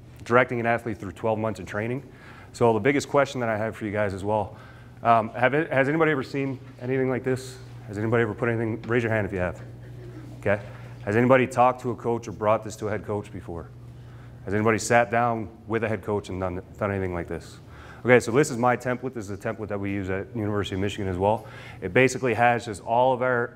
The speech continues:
scheduling stuff, all of our resources, and where we're gonna emphasize certain things, because there's gonna be times of the year where you don't need to emphasize or use resources that are available to you,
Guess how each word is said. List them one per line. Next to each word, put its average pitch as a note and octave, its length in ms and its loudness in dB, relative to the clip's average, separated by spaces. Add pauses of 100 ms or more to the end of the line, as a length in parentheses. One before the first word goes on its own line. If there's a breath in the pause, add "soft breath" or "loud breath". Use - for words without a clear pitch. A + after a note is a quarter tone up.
scheduling A#2+ 540 -2
stuff, A#2+ 420 -2
all A2+ 180 4
of A#2 60 -2
our A#2+ 140 2
resources, A2+ 760 -2
and G2 220 -4
where G#2 120 2
we're G#2+ 100 0
gonna G2 120 0
emphasize G2 380 -2
certain F#2 240 -8
things, A#2 240 -2
because G2+ 340 -2 (720 loud breath)
there's B2+ 180 6
gonna C3+ 140 2
be A2+ 80 2
times B2+ 280 0
of G2+ 60 -6
the G#2 60 -2
year A#2 180 2
where G#2 140 0
you A2+ 100 0
don't B2+ 180 0
need A#2 160 0
to G2+ 100 0
emphasize G#2 520 0
or F#2+ 80 -4
use F#2 240 -4
resources F#2 520 -4
that F2 120 -2
are E2+ 60 -4
available E2+ 400 -4
to F2+ 140 -12
you, D#2+ 140 -10